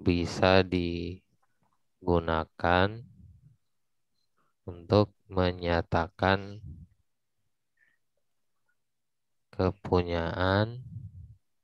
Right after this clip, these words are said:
benda berakal atau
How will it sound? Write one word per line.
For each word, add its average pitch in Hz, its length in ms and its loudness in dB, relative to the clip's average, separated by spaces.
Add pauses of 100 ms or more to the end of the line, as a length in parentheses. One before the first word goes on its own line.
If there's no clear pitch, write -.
(840)
benda 87 880 2 (720)
berakal 92 1040 2 (1600)
atau 113 960 2